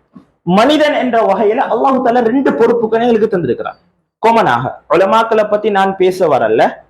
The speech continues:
அது அடுத்த சப்ஜெக்ட் நாங்க பேசுவோம். மனிதன் என்ற வகையில இரண்டு பொறுப்புகளை நாங்க சுமந்திருக்கிறோம். சரிதானே? முதலாவது வந்து அல்லாஹ் எங்களுக்கு தந்திருக்கக்கூடிய பொறுப்பு இபாதத் என்ற ஒரு பொறுப்பை தந்திருக்கிறான்.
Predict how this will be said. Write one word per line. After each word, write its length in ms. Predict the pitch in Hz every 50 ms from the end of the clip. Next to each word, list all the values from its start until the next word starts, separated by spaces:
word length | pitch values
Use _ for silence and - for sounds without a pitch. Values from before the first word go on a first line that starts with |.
| _ _ _
அது 180 | 147 165 185
அடுத்த 260 | 175 165 165 180 196 185 -
சப்ஜெக்ட் 280 | 185 170 160 165 165
நாங்க 220 | 170 170 160 156 151
பேசுவோம். 520 | - 156 147 139 - - 135 151 208 277 - - - _ _ _ _
மனிதன் 600 | _ 180 185 202 208 220 262 294 302 285 294 285 277
என்ற 300 | 220 240 240 233 202 190
வகையில 640 | 185 190 190 202 190 190 156 143 143 165 214 254 - - - _ _ _ _ _ _
இரண்டு 540 | - 196 233 269 277 285 285 285 254 - -
பொறுப்புகளை 640 | - - 220 247 269 269 - 247 240 240 233 240
நாங்க 180 | 254 247 226 220
சுமந்திருக்கிறோம். 680 | 220 226 220 214 208 196 156 143 - - - - - - _ _ _ _ _ _ _ _ _ _ _ _ _ _ - - _ _ _ _ _ _ _ _ _ _ _ _ _ - - - -
சரிதானே? 460 | - - - - 190 202 226 202 - -
முதலாவது 720 | 151 185 208 208 214 214 202 226 247 262 269 269 262 254
வந்து 200 | 240 220 208 196
அல்லாஹ் 220 | 185 214 220 226
எங்களுக்கு 320 | 214 202 208 202 185 190 190
தந்திருக்கக்கூடிய 760 | 196 202 202 202 202 - 202 185 - 190 185 180 185 180 175
பொறுப்பு 400 | 175 180 190 196 - 254 233 - -
இபாதத் 580 | 175 202 175 165 185 196 220 240 214 233 226 -
என்ற 220 | 202 190 185 175
ஒரு 120 | 165 165 165
பொறுப்பை 300 | 180 190 196 196 220 -
தந்திருக்கிறான். 480 | 175 160 151 131 117 - 110 95 -